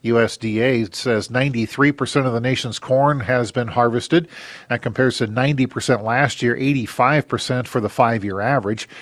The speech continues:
Ninety-six percent of the soybeans are harvested. That is ahead of the, uh, last year and five-year average of ninety-one percent. Sunflower harvest, ninety-one percent complete. That compares to eighty-one percent last year, and the five-year average is seventy-one percent.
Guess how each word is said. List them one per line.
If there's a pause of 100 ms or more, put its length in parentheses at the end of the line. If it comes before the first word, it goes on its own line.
(160)
Ninety-six
percent
of
the
soybeans
are
harvested.
That
is
ahead
of
the, (320)
uh,
last
year
and
five-year
average
of
ninety-one
percent.
Sunflower
harvest,
ninety-one
percent
complete. (360)
That
compares
to
eighty-one
percent
last
year,
and
the
five-year
average
is
seventy-one
percent.